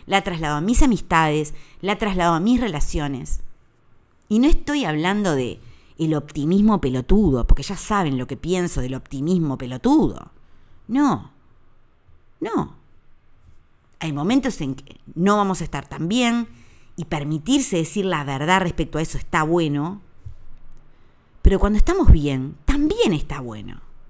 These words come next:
También está bueno decírselo a uno mismo. Tener que estar moviéndonos para todos lados, no poder quedarse quieto, no poder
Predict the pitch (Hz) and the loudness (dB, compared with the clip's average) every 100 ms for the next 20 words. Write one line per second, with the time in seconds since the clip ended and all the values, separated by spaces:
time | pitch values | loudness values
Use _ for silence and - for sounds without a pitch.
0 | - - - - - _ _ _ _ _ | -20 -20 -20 -20 -20 _ _ _ _ _
1 | _ _ _ _ _ _ _ _ _ _ | _ _ _ _ _ _ _ _ _ _
2 | - 226 302 330 254 269 240 156 - 262 | -2 2 2 2 -2 -2 -2 -2 -4 -4
3 | 269 - 156 147 135 123 127 - - - | -4 -2 -2 0 -2 -4 -8 -12 -16 -16
4 | - - - - - - _ _ _ _ | -20 -20 -20 -20 -20 -20 _ _ _ _
5 | _ _ _ _ _ _ _ _ _ _ | _ _ _ _ _ _ _ _ _ _
6 | _ _ _ _ _ _ _ _ - - | _ _ _ _ _ _ _ _ -20 -20
7 | - - 233 302 349 294 - 240 247 180 | -16 -2 0 0 -2 -6 -4 -2 -2 -2
8 | 185 196 190 165 - 135 127 - 185 170 | -2 -2 0 4 4 4 -4 0 0 2
9 | 170 160 160 165 - 202 269 - 185 180 | 4 4 2 -2 -4 -2 -2 0 -2 -2
10 | - 156 156 160 - 151 - 156 165 165 | -4 -4 -4 -4 -6 -10 -8 -2 -2 -2
11 | 143 151 208 226 254 247 | -6 -4 -2 -2 -2 -4